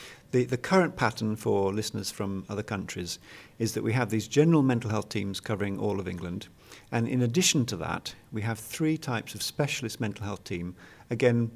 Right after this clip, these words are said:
across most areas now through, throughout the country. We have early intervention teams for young people with psychosis. We have home treatment teams to p-, treat people at home in a crisis for up to a month or so.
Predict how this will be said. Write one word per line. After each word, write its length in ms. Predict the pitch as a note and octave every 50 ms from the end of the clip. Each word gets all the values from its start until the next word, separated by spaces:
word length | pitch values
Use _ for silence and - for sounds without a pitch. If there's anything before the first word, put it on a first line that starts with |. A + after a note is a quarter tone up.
| - - - - - - - _
across 340 | - - - D#3+ D3 B2+ -
most 360 | E3+ D#3+ D3 C#3+ B2+ C3 -
areas 360 | C3 A#2 A2 G2+ F#2+ F#2 E2+ -
now 220 | F#2 F2 E2+ E2+
through, 280 | E2+ - - G#2 G2+ -
throughout 280 | - - A2+ G2+ F#2+
the 60 | F#2+
country. 420 | - - A2+ G2 - - - E2+ E2 - - - - -
We 80 | G2+
have 160 | G#2 G#2 - - -
early 200 | C3 C3+ B2+ B2+
intervention 480 | B2+ A#2+ A#2 A#2+ B2 B2+ B2+ - C3+
teams 360 | A#2+ - C3+ C3+ C#3 C3 -
for 80 | - G#2
young 160 | G2+ G2+ G2
people 300 | F#2 - G#2 F#2 - G2
with 100 | F2+ E2+
psychosis. 640 | - - F#2 F2+ - A2+ A2 - - A2 - - - - - - - - - - - -
We 40 | -
have 120 | G#2+ G#2
home 200 | - C#3+ C#3+ C#3
treatment 420 | C3 - - F3 E3 - B2+ A2 -
teams 360 | - A2 F#2+ G2+ G#2+ A2 -
to 100 | - -
p-, 160 | - - - -
treat 200 | - - A2+ -
people 220 | - A2 - -
at 80 | G#2 -
home 320 | - - C3+ C3 C3 B2+
in 80 | A#2+ G#2
a 40 | G2+
crisis 460 | - - A#2+ A#2 A2 - - - -
for 80 | - A2
up 120 | - -
to 80 | - G#2
a 20 |
month 240 | G2+ G#2 G2 F#2 -
or 40 | F#2
so. 280 | - - F2+ E2+ F2+